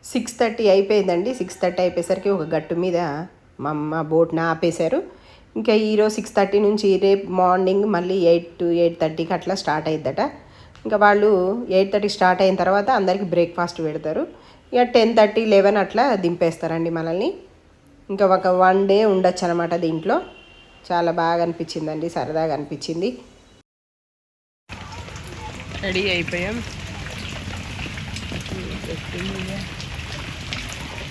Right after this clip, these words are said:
మా పక్క బోట్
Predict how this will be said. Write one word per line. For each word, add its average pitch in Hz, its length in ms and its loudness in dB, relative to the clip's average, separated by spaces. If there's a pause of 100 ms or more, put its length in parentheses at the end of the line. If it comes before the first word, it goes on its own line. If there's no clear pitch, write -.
(3250)
మా 208 140 6
పక్క 196 340 4
బోట్ 214 240 4